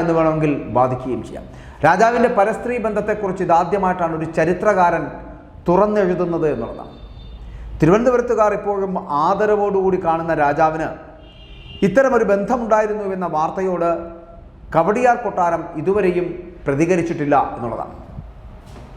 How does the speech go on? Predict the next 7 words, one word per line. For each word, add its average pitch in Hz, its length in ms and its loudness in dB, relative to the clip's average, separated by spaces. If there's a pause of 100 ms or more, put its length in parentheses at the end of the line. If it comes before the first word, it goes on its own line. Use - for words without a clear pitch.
(960)
ശ്രീപത്മനാഭസ്വാമി 254 960 4 (100)
ക്ഷേത്രത്തിലെ 196 480 0 (1160)
ബി 208 120 6 (120)
നിലവറയുടെ 196 540 2
കണക്കെടുപ്പ് 185 500 -2
എന്തെങ്കിലും 180 360 -2 (160)
ഉണ്ടാകുമ്പോൾ 156 500 2